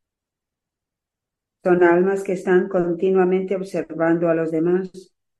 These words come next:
pero no saben nada de lo que pasa dentro de ellas mismas. Hablan continuamente de los demás,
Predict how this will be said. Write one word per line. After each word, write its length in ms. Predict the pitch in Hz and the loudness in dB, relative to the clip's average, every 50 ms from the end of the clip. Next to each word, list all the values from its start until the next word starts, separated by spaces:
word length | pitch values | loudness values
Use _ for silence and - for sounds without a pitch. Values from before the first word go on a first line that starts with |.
| _ _ _ _ _ _ _ _ _ _ _ _ _ _ _ _ _ _ _ _ _ _ _ _ _ _ _ _ _ | _ _ _ _ _ _ _ _ _ _ _ _ _ _ _ _ _ _ _ _ _ _ _ _ _ _ _ _ _
pero 240 | 170 170 175 170 | 0 0 2 2
no 160 | 175 180 185 185 | 2 2 0 0
saben 520 | 190 196 214 196 190 185 175 165 170 170 | 0 -2 -2 0 0 0 -2 -2 -2 0
nada 400 | 175 180 190 202 208 220 220 214 | 0 0 0 0 -2 -4 -4 -4
de 100 | 202 185 | -4 -4
lo 120 | 170 165 | -4 -4
que 120 | - 175 160 | -6 -8 -8
pasa 360 | 160 - 165 160 - 185 175 | -6 -6 -8 -6 -6 -6 -4
dentro 460 | 165 170 170 165 165 160 165 170 165 | -2 0 0 0 -2 -2 -4 -4 -2
de 120 | 165 170 170 | 0 0 0
ellas 340 | 165 165 170 160 160 - | 0 -2 -2 -6 -6 -6
mismas. 760 | 165 151 143 143 143 - 165 151 147 156 156 156 - _ _ _ _ _ _ _ _ _ _ _ _ _ _ _ _ _ _ _ _ _ _ _ _ _ _ _ _ _ _ _ _ _ _ _ _ _ _ _ | -6 -4 -4 -4 -6 -6 -8 -8 -8 -8 -10 -12 -14 _ _ _ _ _ _ _ _ _ _ _ _ _ _ _ _ _ _ _ _ _ _ _ _ _ _ _ _ _ _ _ _ _ _ _ _ _ _ _
Hablan 500 | - 196 202 214 214 214 226 220 220 208 - | 2 4 4 6 4 4 2 0 -2 -4 -2
continuamente 880 | - 175 165 170 165 180 185 180 180 180 175 180 185 190 185 185 190 180 | -2 -2 -2 -2 -2 -2 -2 0 2 2 2 2 2 0 0 -2 -4 -2
de 100 | 185 170 | 0 0
los 200 | 170 170 160 165 | 0 -2 -4 -4
demás, 680 | 160 151 147 151 151 151 151 147 147 - - - _ | -4 -4 -4 -4 -6 -8 -12 -14 -16 -18 -20 -20 _